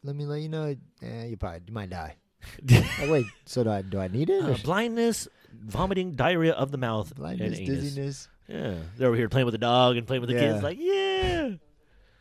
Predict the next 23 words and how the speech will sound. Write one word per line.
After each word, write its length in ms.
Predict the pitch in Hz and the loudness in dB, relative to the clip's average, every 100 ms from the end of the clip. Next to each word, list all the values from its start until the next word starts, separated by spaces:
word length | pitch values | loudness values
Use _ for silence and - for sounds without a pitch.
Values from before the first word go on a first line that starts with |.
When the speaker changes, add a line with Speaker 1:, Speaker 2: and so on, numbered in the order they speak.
| - - | -20 -20
Speaker 2:
It's 220 | - 120 - | -10 -10 -8
deceiving. 400 | 123 190 180 143 | -6 -4 -2 -4
And 160 | 120 | -4
you 80 | 156 | -6
see 140 | - | -4
those 180 | 147 131 | 0 0
commercials 460 | - 123 110 107 95 | 0 -4 -2 -4 -6
more 180 | 104 98 | -6 -6
common 400 | - 107 95 90 | -4 -4 -4 -6
now. 180 | 110 | -4
Speaker 1:
All 540 | 107 107 104 98 90 - _ | -2 -2 -2 -4 -8 -14 _
day, 140 | - 98 - | -12 -12 -10
every, 240 | 104 101 _ 104 | -10 -10 _ -14
every 160 | 104 | -12
time 180 | 107 107 | -10 -10
you 80 | 101 | -8
turn 160 | 104 98 | -8 -8
on 120 | 90 | -10
the 40 | |
show, 220 | 87 87 82 _ - - | -10 -12 -14 _ -20 -8
there's 180 | 107 | -6
at 100 | 107 107 | -4 -4
least, 300 | 113 104 | -6 -8